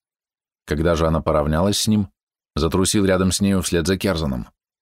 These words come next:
Все трое одновременно пересекли первую насыпь, оставшуюся от древней стены, и внезапно земля покачнулась,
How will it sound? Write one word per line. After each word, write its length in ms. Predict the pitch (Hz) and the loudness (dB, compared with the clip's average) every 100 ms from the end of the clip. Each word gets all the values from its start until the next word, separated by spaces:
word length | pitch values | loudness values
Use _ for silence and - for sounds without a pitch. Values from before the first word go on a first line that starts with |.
| _ _ _ _ _ _ _ _ | _ _ _ _ _ _ _ _
Все 220 | - 113 | -2 2
трое 260 | 139 143 | 4 4
одновременно 600 | 127 113 107 113 110 107 95 | 4 2 4 4 4 2 2
пересекли 500 | 101 98 90 - 98 | 0 0 0 0 2
первую 380 | 98 92 92 | 2 2 2
насыпь, 300 | 92 95 90 | 2 0 -2
оставшуюся 580 | 85 - 90 - 85 82 | -2 -2 -2 0 0 0
от 60 | 80 | 0
древней 340 | 87 85 85 | 2 2 0
стены, 320 | - 82 104 - _ _ _ _ _ | 0 0 0 -2 _ _ _ _ _
и 80 | 73 | -2
внезапно 500 | 80 90 98 95 92 | 0 2 2 2 0
земля 320 | 85 90 92 | 2 2 2
покачнулась, 760 | - 80 82 - 113 110 - | 0 -4 -2 0 2 0 -2